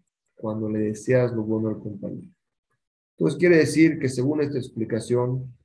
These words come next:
que todas las personas, cuando eres Ain Tová, vas a ser querido. Dice, no nada más esto, sino que vas a ser querido por tus amigos, por todas las personas,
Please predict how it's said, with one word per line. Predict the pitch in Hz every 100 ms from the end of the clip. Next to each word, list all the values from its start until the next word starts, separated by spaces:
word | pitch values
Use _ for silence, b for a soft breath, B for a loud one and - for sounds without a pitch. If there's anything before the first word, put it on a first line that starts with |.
| _ _ _ -
que | 113
todas | 123 135 170
las | 165 143
personas, | - 123 131 139 139 135 - -
cuando | - 117 117 107 - - _ _ _ _
eres | 127 131 127 127
Ain | 131 123 123 113
Tová, | 101 120 160 208 - - _ _ _
vas | - 110 139 147 131
a | 120
ser | - 135 139 139
querido. | - 113 117 170 170 202 247 - - _ _ _ _ -
Dice, | 127 131 131
no | 185
nada | 226
más | 214 208 202
esto, | 180 180 - 202 240 - - _
sino | _ 135 131
que | 131
vas | 151 175
a | 175
ser | 175 170
querido | 160 147 170 196 196 180
por | 139
tus | 131 117 110
amigos, | 110 120 139 160
por | - 110
todas | 139 135
las | -
personas, | 107 98 104 120 180 -